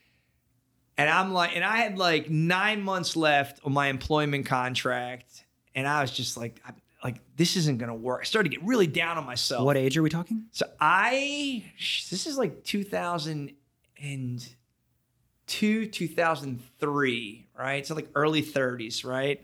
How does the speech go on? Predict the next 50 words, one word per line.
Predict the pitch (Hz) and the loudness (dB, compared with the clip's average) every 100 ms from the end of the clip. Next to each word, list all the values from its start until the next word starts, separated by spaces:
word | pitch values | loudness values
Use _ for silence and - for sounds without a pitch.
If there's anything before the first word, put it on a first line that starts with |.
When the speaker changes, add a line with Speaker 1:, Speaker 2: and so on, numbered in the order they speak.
| - | 0
Speaker 2:
Okay, | 185 226 | 2 4
so | 262 - | 2 2
actually | 156 254 311 302 | 2 4 6 6
some | 226 233 190 | 6 6 6
years | 123 139 220 254 220 | 6 4 6 4 4
in, | 160 220 151 | 4 4 4
like, | 127 | 2
at | 156 131 | 0 2
this | 160 202 | 2 2
point, | - 208 202 135 | 2 4 6 8
Speaker 1:
Yeah. | 151 247 277 247 147 | 8 6 4 4 6
Speaker 2:
you've | 151 147 123 | 6 4 2
established | 120 - 135 180 190 180 | -2 2 2 4 2 2
yourself, | 208 190 190 185 185 | 2 4 6 4 2
you've | 113 117 | -4 0
worked | 147 143 | 0 2
with | 135 | -2
Kid | - | 0
Rock's | 113 190 190 | 4 4 4
manager, | 196 190 180 190 185 | 2 2 4 4 6
you've | 135 - | 4 2
built | 147 156 | 0 0
some | 123 | -2
success, | 113 98 - 185 185 185 - - | -4 -6 2 4 4 2 -2 -2
you | |
have | 127 117 | 0 2
a | |
name, | 120 139 170 180 180 180 170 _ _ _ _ _ _ | 4 6 6 6 4 0 -4 _ _ _ _ _ _
and | 143 147 | 4 6
you're | 143 | 4
feeling | 135 185 175 156 135 - | 4 4 6 6 4 2
anxiety, | 143 135 127 170 196 147 139 | 2 2 4 4 6 6 6
and | 131 | 6
you're | 127 | 4
feeling | - 156 | 2 4
this | 151 139 | 2 0
for | |
the | 131 | -2
first | - 143 123 - | 0 0 0 -2
time. | 120 208 180 | 2 2 4
Speaker 1:
Like, | 151 123 | 2 4
this | 185 185 | 2 2
is | 131 | 0
not, | 151 156 160 175 | 0 0 0 0
and | |
it, | 190 226 | -2 0
what's | 185 - | 0 2
interesting | 233 226 220 - 185 156 | 2 2 2 0 0 0
about | 139 139 135 127 | 0 2 2 0
it, | 127 | -4